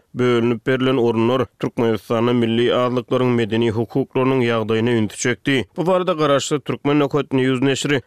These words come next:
Özbekistanyň bilim portalyna salgylanyp habar berýär. Garagalpak Döwlet Uniwersitetinde filologiýa türkmen dili hünäri boýunça,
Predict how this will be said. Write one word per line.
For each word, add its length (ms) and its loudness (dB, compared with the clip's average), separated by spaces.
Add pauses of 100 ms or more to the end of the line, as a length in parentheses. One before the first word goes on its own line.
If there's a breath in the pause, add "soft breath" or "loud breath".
Özbekistanyň 760 0
bilim 200 0
portalyna 520 0
salgylanyp 480 -2
habar 320 -2
berýär. 540 -2
Garagalpak 580 -2
Döwlet 300 0
Uniwersitetinde 640 0
filologiýa 540 0
türkmen 580 0
dili 140 0
hünäri 320 2
boýunça, 540 2